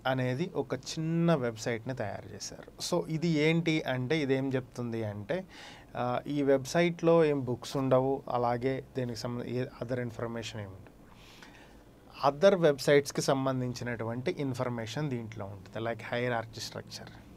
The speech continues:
So దీన్ని తర్వాత ఏం చేశారంటే, ఆ, నైన్టీన్ నైంటీ ఫైవ్ జనవరి ఎయిటీన్త్కి వచ్చేటప్పటికి దీని నేమ్ని చేంజ్ చేసి దీన్ని Yahoo-గా మార్చేశారు.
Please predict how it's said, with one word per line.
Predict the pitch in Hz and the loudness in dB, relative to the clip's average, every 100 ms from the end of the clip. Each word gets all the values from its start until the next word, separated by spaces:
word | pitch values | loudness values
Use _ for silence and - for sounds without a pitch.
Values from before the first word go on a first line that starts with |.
| - - - - - - | -20 -20 -20 -20 -18 -6
So | 175 160 | 0 0
దీన్ని | 143 156 156 | 2 2 2
తర్వాత | 147 131 139 151 143 | 4 4 6 6 4
ఏం | 135 131 | 0 0
చేశారంటే, | 123 110 120 113 113 113 147 175 - - - - - | -2 -2 -2 -2 -2 -2 -2 -4 -10 -20 -20 -20 -6
ఆ, | 127 123 | -2 0
నైన్టీన్ | 123 127 127 127 127 | 0 0 0 -2 -2
నైంటీ | 120 127 135 | -2 0 0
ఫైవ్ | 131 123 123 113 | 0 0 0 -2
జనవరి | 117 117 120 123 120 120 | -2 -2 0 -2 -2 -2
ఎయిటీన్త్కి | 120 113 120 117 110 | -2 -4 -4 -8 -6
వచ్చేటప్పటికి | 113 110 110 110 - 113 147 | -6 -4 -4 -4 -6 -8 -6
దీని | 143 135 120 | -4 -2 -2
నేమ్ని | 117 123 147 180 180 170 - | -4 0 2 2 2 0 0
చేంజ్ | 135 139 143 135 | 0 0 0 0
చేసి | 120 113 117 110 | 0 -2 -4 -4
దీన్ని | 110 127 127 117 | -4 -4 -4 -2
Yahoo-గా | 110 120 120 131 123 | -2 0 0 0 0
మార్చేశారు. | 135 113 101 - 98 - 98 | -2 -4 -6 -8 -8 -8 -10